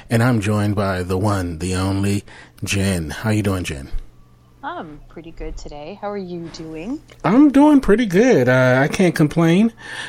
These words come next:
Speaker 1: Happy to be talking about this finale. Uh, this is episode sixteen of season eight, the finale, Wrath. And, uh, yeah,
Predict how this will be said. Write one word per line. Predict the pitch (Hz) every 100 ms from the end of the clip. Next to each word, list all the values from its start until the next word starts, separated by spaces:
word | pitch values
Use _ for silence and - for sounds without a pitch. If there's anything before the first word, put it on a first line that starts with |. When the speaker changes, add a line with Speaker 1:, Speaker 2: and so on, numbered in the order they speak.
| -
Speaker 1:
Happy | - 156 143 160
to | 139
be | 117
talking | 123 131 120
about | 117 101
this | 117 -
finale. | - 113 113 170 156 95 101 - - - -
Uh, | - 104 101 101 - - - _
this | - 143 -
is | 117 120
episode | 151 165 180 - 156 135
sixteen | 143 131 - 151 139 113 - - - - -
of | 117 113 101
season | - 143 147 123 117 -
eight, | 123 123 101 -
the | 107
finale, | 98 113 104 110 113 87 82 -
Wrath. | 87 82 92 - - - - - - - - - - -
And, | 92 92 95
uh, | 95 90 95 98 127 -
yeah, | 117 143 202 120 98